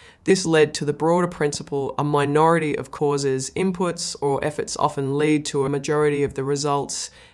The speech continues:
outputs, or rewards. But what does this mean in practice? Let's delve into its applications in the business world.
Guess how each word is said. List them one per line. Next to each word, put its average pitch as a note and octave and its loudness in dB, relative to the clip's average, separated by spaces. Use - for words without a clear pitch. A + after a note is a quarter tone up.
outputs, - 0
or C3+ 0
rewards. C3 -2
But - -4
what F3 0
does G#3 2
this F#3 -2
mean D3+ 4
in C#3 2
practice? C#3 -2
Let's F3 2
delve E3+ 4
into D3+ 4
its C3 -2
applications C3+ -2
in E3 4
the F3 2
business F#3+ 2
world. C#3 0